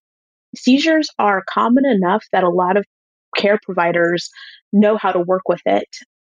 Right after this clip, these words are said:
Some of her, the other challenge that we've had is that some of her medications over the last two years has resulted in sort of behavioral challenges.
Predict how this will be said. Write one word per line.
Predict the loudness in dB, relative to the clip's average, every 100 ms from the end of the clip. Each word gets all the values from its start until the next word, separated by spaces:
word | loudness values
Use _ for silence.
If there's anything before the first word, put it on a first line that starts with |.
| _
Some | -8 0 0
of | 0 2
her, | 2 2 0 -2 -2 0
the |
other | 2 2
challenge | 0 0 0 0
that | 0
we've | -2 0
had | 0
is | 0
that | -2 -6
some | -4 0 0
of | 0
her | 0
medications | 0 0 -2 -2 0 0 2 2 0 -2 -14 _ -20 _ _ _ _ _ _
over | 0 0
the | 0
last | 0 -2 -2 -2
two | 0
years | 2 2 0 -2 -14 _ _
has | -2 0 0 -6 _ _ _ -4
resulted | -2 0 0 0 0 0
in | -2
sort | 0 -2
of | 0 -4
behavioral | -2 0 0 0 0
challenges. | 0 0 0 2 2 2 -4 -14